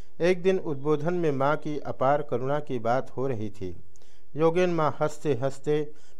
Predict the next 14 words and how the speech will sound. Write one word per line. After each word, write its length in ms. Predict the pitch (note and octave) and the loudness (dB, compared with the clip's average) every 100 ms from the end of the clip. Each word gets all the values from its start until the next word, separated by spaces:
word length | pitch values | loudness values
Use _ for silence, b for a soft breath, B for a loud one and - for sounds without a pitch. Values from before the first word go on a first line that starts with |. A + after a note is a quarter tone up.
| - | -2
माँ 220 | C3+ D#3+ | 0 0
की 220 | E3 D#3+ - | 0 -2 0
ओर 180 | C#3+ C#3+ | 0 0
देखकर 460 | A#2 C#3+ D3+ C#3 | 0 0 0 -2
बोली, 380 | A2+ A2+ G2 G2+ - - - A#2 | -2 -2 -2 -4 -4 -4 -4 -2
"माँ, 380 | C3 D#3 D#3+ b b - | 0 0 -2 b b -2
हम 160 | E3 F#3 | 0 4
लोगों 180 | G3 F#3+ | 4 4
को 120 | F#3+ | 2
चाहे 420 | - E3 D3+ F3 | 2 2 4 0
जितना 420 | C3+ B2+ - F3+ | 0 -2 0 0
भी 160 | F3+ F3+ | 2 2
प्यार 340 | D#3 C3 C3+ D3 | 2 2 2 0
करे, 360 | A#2 G2 G2 | -2 -2 -2